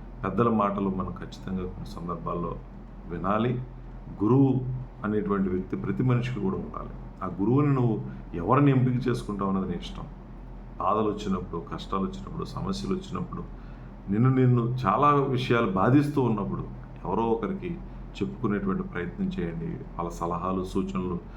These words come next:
తీసుకునేటువంటి ప్రయత్నం చేయండి. కొన్ని సందర్భాల్లో ఈ సమస్యల వల్ల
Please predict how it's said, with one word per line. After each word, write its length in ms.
తీసుకునేటువంటి 580
ప్రయత్నం 500
చేయండి. 300
కొన్ని 160
సందర్భాల్లో 800
ఈ 120
సమస్యల 540
వల్ల 260